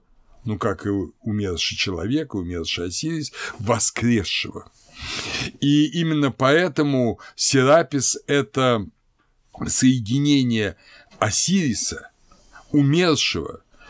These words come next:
и его супруги Исиды или Персефоны, которая, рождая от умершего Осириса, теперь-то мы всё понимаем, это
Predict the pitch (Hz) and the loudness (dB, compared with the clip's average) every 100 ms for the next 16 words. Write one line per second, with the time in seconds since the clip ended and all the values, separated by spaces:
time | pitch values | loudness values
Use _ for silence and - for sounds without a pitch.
0 | - - - 165 156 170 - 160 135 160 | -16 -10 -2 0 4 4 4 2 0 0
1 | 123 87 76 - _ _ - 127 - 143 | 0 -4 -10 -12 _ _ -4 0 2 2
2 | 123 82 - _ _ - 120 113 117 104 | -2 -6 -10 _ _ -4 -2 0 0 -2
3 | - 101 - 190 190 95 - - - 117 | 0 -4 0 0 0 -2 -8 -20 -6 -2
4 | 120 147 135 127 123 135 135 107 107 139 | 2 4 6 4 4 4 2 0 2 4
5 | 101 90 73 - 110 123 120 127 98 - | 4 0 -6 -6 -4 -2 0 0 0 -4
6 | - 82 78 - - - 117 - 139 101 | -6 -8 -10 -14 -8 -2 0 0 0 -2
7 | 87 85 - 120 104 95 92 - 87 95 | -2 -6 -6 -4 -4 -6 -6 -6 -6 -6
8 | 110 80 120 76 - - - - - - | -4 -2 -4 -4 -12 -16 -10 -8 -4 0
9 | 113 - 73 | 0 -2 -12